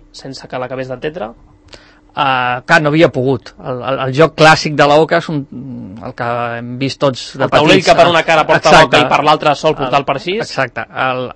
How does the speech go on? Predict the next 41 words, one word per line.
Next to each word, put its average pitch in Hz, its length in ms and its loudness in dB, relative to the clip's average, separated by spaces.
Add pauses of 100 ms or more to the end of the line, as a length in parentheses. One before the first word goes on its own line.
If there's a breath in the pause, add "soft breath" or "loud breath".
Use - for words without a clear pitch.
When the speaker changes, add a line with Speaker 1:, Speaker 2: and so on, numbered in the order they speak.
Speaker 2:
aquell 139 200 -4
taulell 151 340 2
és 151 40 -6
molt 156 220 2
barroc, 131 320 0
està 131 160 -12
ple 135 160 -6
de 131 160 -4
detalls 131 520 -6
i 147 40 -10
de 123 160 -10
coses. 123 320 -14 (480 loud breath)
I 139 140 -10
allò 135 100 -4
és - 140 -10 (260)
complicat 131 760 -6 (160)
visualment, 135 720 -6 (400)
eh, 110 340 -18
és, 139 220 -20
és 131 120 -14
molt 139 200 -2
carregat 147 420 0
i, 143 80 -6 (140)
i - 20 -12
costa 156 320 -2
d'entendre, 147 480 0
i 127 80 -2
a 120 60 -6
més 131 180 -6
després 135 240 -6
et 135 140 -6
trobes 127 260 -4
els 139 160 -6
ponts, 131 460 -4 (420 loud breath)
eh, 117 560 -12 (400 soft breath)
les 139 240 0
oques, 135 400 -2
la, 127 640 -8
no 120 160 -14
sé, - 160 -14
el, 113 460 -16